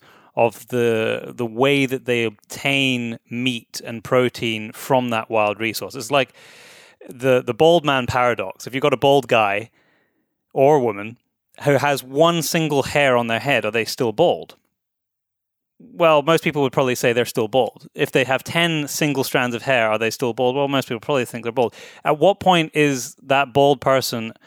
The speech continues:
not a bald person anymore? So at what point do we say,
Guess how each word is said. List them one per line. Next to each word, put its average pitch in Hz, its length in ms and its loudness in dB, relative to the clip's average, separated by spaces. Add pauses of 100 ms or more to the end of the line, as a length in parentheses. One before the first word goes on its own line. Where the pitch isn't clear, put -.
(400)
not 139 340 0
a 131 40 0
bald 117 300 2
person 135 380 -2
anymore? 98 520 -14 (760)
So 147 120 2
at 143 220 2
what 175 280 4
point 156 460 2
do 135 140 -2
we 147 260 -4
say, 131 720 2